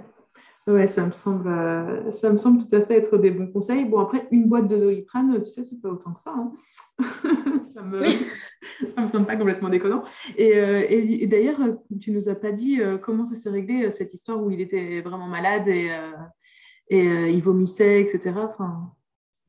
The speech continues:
Speaker 2: Alors, alors, en fait, c'était quand on était au Kenya, mais, euh, il était déjà malade avant de partir. On devait partir le samedi matin et le vendredi, il a commencé à vomir, à être vraiment pas très bien.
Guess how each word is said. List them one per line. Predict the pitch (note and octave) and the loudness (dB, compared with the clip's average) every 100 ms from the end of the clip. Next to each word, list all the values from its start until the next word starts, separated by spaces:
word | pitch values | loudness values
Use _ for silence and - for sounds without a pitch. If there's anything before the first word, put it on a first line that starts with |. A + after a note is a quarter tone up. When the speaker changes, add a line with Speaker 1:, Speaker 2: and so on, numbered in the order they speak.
| - | -4
Speaker 2:
Alors, | A3 A3 G#3 | 0 0 0
alors, | G3+ A3 | 0 2
en | |
fait, | D4 D#4+ | 0 -2
c'était | B3+ A3 G#3+ | -4 -4 -4
quand | G#3+ | -2
on | G#3 | -2
était | G3+ G3+ | -2 -2
au | |
Kenya, | G#3+ C#4 C4 C4 C4+ G#3+ | -4 -4 -4 -6 -6 -4
mais, | G3+ F#3+ | -2 0
euh, | F#3+ F#3 G3 | 2 0 -2
il | G3+ | -4
était | G3+ G#3 | -4 -2
déjà | G3+ G#3+ D4 | -2 0 0
malade | B3+ C4+ B3+ | -2 -4 -4
avant | G3+ G#3+ | -6 -6
de | |
partir. | G#3+ G#3 G3+ G3+ - | -6 -6 -8 -8 -8
On | G3 | -6
devait | F#3+ | -4
partir | G3+ G#3 C#4+ | -6 -6 -6
le | C4+ | -6
samedi | G#3 G#3+ G#3 A3+ | -4 -4 -4 -4
matin | G3+ G3+ G#3+ C#4+ C#4+ | -4 -6 -8 -8 -6
et | |
le | G3 F#3+ | -6 -6
vendredi, | A3 A3+ G#3+ C#4 | -8 -6 -6 -4
il | |
a | A3+ | -6
commencé | G3+ F#3+ G#3+ | -8 -10 -8
à | A3+ | -8
vomir, | G3+ F#3+ D4 - _ _ - - - - - - _ | -6 -8 -10 -14 _ _ -20 -20 -20 -20 -20 -20 _
à | F#3 F#3+ | -4 -4
être | F#3 | -4
vraiment | G#3 C4 D4+ | -4 -2 -2
pas | C4+ | -2
très | A#3 | -2
bien. | G#3+ G3+ A3+ | 0 0 -2